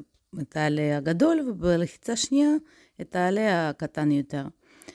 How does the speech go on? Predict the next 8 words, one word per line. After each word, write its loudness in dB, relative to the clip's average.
ועכשיו 0
אני 2
לוקחת -2
את -8
החותמת -2
עם 0
הלוגו -2
שלי, 0